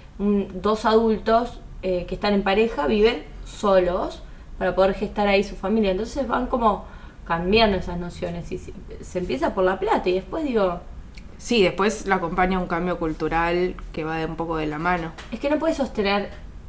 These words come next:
Speaker 1: para mí, ese,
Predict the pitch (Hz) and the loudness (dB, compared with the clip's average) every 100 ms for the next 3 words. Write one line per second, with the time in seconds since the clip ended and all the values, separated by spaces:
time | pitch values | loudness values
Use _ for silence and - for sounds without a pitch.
0 | - - - - - - - - - - | -16 -16 -16 -16 -16 -16 -16 -18 -16 -12
1 | - 196 190 190 190 185 - - - - | -2 2 4 4 4 0 -6 -16 -18 -8
2 | - 214 214 240 220 214 214 | 4 6 6 4 6 6 4